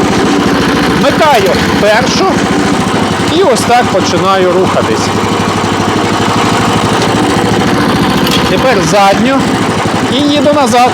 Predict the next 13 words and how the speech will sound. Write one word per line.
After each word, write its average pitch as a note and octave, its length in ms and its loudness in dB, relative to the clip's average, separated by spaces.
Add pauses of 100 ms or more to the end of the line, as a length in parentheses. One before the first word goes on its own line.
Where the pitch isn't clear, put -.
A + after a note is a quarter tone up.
(1800)
Тепер E4 400 2
хочу C#4 200 2
показати C4 720 2 (1000)
те, B3+ 100 2
що B3+ 160 0
я B3 160 2
казав, B3 320 2 (140)
що A#3+ 160 2 (480)
є C4+ 140 4
можливість. B3+ 640 2 (440)
Витягуємо C4 580 2
цей A#3+ 140 2
пальчик. G#3 500 0